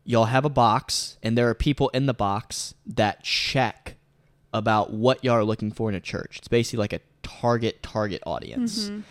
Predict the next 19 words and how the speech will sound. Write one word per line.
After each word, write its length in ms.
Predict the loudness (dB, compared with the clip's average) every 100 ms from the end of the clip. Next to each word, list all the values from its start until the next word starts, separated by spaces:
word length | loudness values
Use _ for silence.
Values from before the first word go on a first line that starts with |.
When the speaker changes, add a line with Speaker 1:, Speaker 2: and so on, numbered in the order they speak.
| -16 0
Speaker 1:
And 200 | 2 4
then 240 | 4 2 2
all 220 | 6 6
the 140 | 4 2
other 260 | 2 2
people 340 | 0 -2 -2 -2
that 160 | 0
are 80 | 0
outside 420 | -2 -4 -2 0
of 60 | 0
the 80 | -2
box 560 | -2 -2 -4 -8 -10 -16 _ -2
do 200 | 2 4
not 340 | 6 4 2
feel 240 | 2 2
welcomed 400 | 4 2 2 0 2
at 100 | 2
all. 420 | 4 4 2 -4 -18 -20 _ -2
Um, 580 | 2 4 2 2 -2